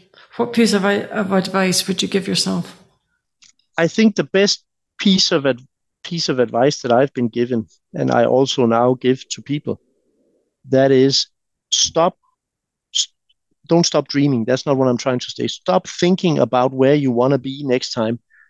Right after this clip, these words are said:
Speaker 2: Stop thinking about where you wanna be in five years. Stop thinking about what your next job should be every day, at least.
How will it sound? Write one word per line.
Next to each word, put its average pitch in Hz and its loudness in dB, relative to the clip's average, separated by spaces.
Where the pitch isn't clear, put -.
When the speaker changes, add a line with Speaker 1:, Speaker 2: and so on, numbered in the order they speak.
Speaker 2:
Stop - 0
thinking 170 0
about 127 2
where 135 2
you 135 2
wanna 127 2
be 131 -4
in 127 0
five 127 -4
years. 123 -2
Stop 151 -2
thinking 160 -2
about 123 2
what 127 0
your 120 0
next 123 0
job 110 -2
should - -12
be 101 -12
every 135 2
day, 104 0
at 107 -8
least. - -12